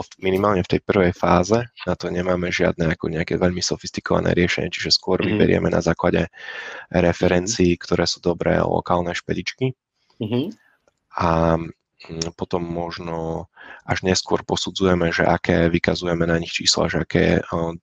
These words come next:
Speaker 1: dajme tomu
Speaker 2: Mhm.
Speaker 1: to delivery ratio alebo nejaké exit pooly, že ako ich hodnotia zákazníci, o, tieto špedičky a či nám odporúčajú to zmeniť.
Speaker 2: Mhm.
Speaker 1: Čiže, mm, väčšinou,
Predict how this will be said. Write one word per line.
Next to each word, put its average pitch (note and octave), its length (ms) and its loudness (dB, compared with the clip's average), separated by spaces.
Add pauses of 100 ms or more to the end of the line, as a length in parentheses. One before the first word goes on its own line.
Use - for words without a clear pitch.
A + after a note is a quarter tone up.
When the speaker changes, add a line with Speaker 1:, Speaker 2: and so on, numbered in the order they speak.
(140)
Speaker 1:
dajme E2 260 0
tomu C3+ 160 -2
Speaker 2:
Mhm. - 60 -10
Speaker 1:
to - 100 -14
delivery F2 480 4
ratio F2 380 2
alebo E2 260 -2
nejaké E2 340 0 (460)
exit F2 280 0 (100)
pooly, F2+ 240 0
že E2+ 100 4
ako E2+ 240 2
ich E2 160 0
hodnotia F2+ 400 0
zákazníci, E2 800 0
o, E2+ 180 0
tieto E2 240 0
špedičky - 380 2
a F2 80 -2
či - 100 -2
nám E2 160 -2
odporúčajú F2+ 560 -2
to E2+ 140 -2
zmeniť. F2+ 360 -4 (600)
Speaker 2:
Mhm. G2 140 -6 (120)
Speaker 1:
Čiže, F2+ 260 2 (320)
mm, F2 140 -6
väčšinou, F2 500 4